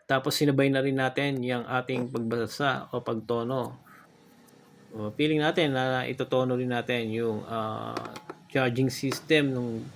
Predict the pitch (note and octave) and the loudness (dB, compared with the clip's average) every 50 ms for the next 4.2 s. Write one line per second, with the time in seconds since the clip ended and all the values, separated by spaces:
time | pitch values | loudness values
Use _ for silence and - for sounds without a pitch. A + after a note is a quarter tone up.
0 | - - - - - - B2 A#2+ A2+ - - B2 A#2+ A#2+ A#2 A2+ G#2+ - - B2 | -20 -20 -20 -18 -12 -8 -8 -6 -6 -6 -8 -8 -8 -6 -8 -8 -8 -8 -6 -4
1 | A#2 A2 G#2 - - - - B2 A2 G2+ - - - - - - - - - - | -4 -4 -6 -8 -10 -10 -8 -8 -6 -8 -8 -10 -14 -16 -16 -16 -16 -18 -16 -16
2 | - - - - - - - - - - - - - - - - F3 F#3+ G#3 G#3 | -16 -16 -14 -14 -14 -14 -14 -16 -12 -8 -8 -8 -8 -6 0 4 6 8 8 8
3 | G3 F#3 - - - - - - - - - C#3+ D#3 D#3+ D#3+ D#3+ D#3+ E3 E3 D#3+ | 6 2 0 -4 -8 -14 -14 -14 -12 -8 -2 2 4 6 6 8 8 8 8 6
4 | D#3+ D#3 D#3 | 6 4 0